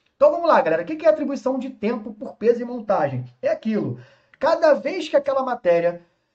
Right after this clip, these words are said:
aparecer no teu momento de estudo, no teu planejamento, quanto tempo você vai se dedicar a ela? Aí eu criei aqui um, um exemplo, tá, galera? Ó, português, quando ele aparecer no meu ciclo, hoje é dia de estudar português, eu vou estudar por duas horas. Raciocínio lógico, eu vou estudar por uma hora.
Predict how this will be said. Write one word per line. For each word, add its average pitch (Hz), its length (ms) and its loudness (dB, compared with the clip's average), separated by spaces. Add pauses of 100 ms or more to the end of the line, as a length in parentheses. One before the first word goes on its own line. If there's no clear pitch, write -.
(500)
aparecer 285 720 2
no 311 100 -4
teu 269 160 2
momento 208 320 0
de 220 180 -14
estudo, 226 320 -8
no 202 120 -4
teu 202 120 -4
planejamento, 208 720 -2 (320)
quanto 339 380 -6
tempo 262 220 0
você 262 160 -2
vai 220 160 2
se 214 100 -10
dedicar 240 360 -4
a - 40 6
ela? 165 360 4 (200)
Aí 247 140 2
eu 269 100 8
criei 302 300 0
aqui 226 420 -4 (100)
um, 220 60 -6 (220)
um 262 40 -8
exemplo, 214 440 -2
tá, 240 120 -2
galera? 185 240 2
Ó, 151 100 6
português, - 600 -8 (160)
quando 311 160 -6
ele 247 80 2
aparecer 202 420 0
no 185 80 -8
meu 220 160 -4
ciclo, 311 380 -6 (140)
hoje 208 160 -2
é - 40 -2
dia 196 120 -4
de 190 60 -10
estudar 190 180 0
português, 269 360 -2
eu 240 60 -2
vou 233 80 -4
estudar 226 220 0
por 208 180 -6
duas 190 240 -6
horas. 147 280 0 (840)
Raciocínio 220 340 -2
lógico, 190 320 2
eu 190 60 -10
vou 190 80 -8
estudar 185 240 0
por 185 160 -8
uma 202 180 0
hora. 147 300 2